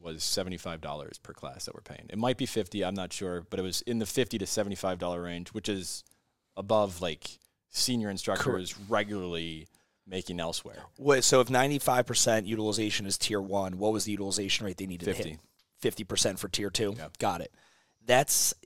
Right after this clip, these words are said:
Speaker 2: you know, there, most people listing this, you know, basically go off a, a per hour, per class type price. And there's fear around that idea of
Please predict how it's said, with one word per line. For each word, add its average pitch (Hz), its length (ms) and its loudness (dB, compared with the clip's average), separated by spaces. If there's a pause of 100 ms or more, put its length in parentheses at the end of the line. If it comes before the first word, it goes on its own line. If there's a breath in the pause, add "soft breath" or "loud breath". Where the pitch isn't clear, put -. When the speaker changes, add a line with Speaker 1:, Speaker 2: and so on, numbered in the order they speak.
(120)
Speaker 2:
you 131 160 2
know, 117 240 4 (480)
there, 135 200 6
most 135 380 6
people 131 240 2
listing 120 300 4
this, 104 380 6
you 107 140 -4
know, 104 120 4
basically 113 460 2
go 107 160 2
off 101 160 2
a, 98 280 4
a 101 60 2
per - 400 2
hour, 101 360 4
per - 260 -4
class 101 500 0
type 95 320 -4 (200)
price. 101 500 2 (800 loud breath)
And 127 120 8
there's 131 200 6
fear 214 300 6
around 110 280 6
that 101 120 2
idea 98 480 2
of 95 300 2